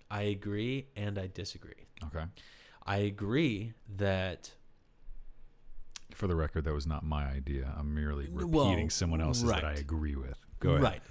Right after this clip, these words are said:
Speaker 1: Okay. Well,
Speaker 2: I can't take credit for that awesome statement by Natasha.
Speaker 1: Right. So now you're just backing off of it.
Speaker 2: <laughs>
Speaker 1: Okay.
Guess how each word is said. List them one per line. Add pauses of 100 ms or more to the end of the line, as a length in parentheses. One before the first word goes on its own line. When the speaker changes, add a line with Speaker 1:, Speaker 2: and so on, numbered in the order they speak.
Speaker 1:
Okay.
Well,
Speaker 2:
I
can't
take
credit
for
that
awesome
statement
by
Natasha.
Speaker 1:
Right.
So
now
you're
just
backing
off
of
it.
Speaker 2:
<laughs>
Speaker 1:
Okay.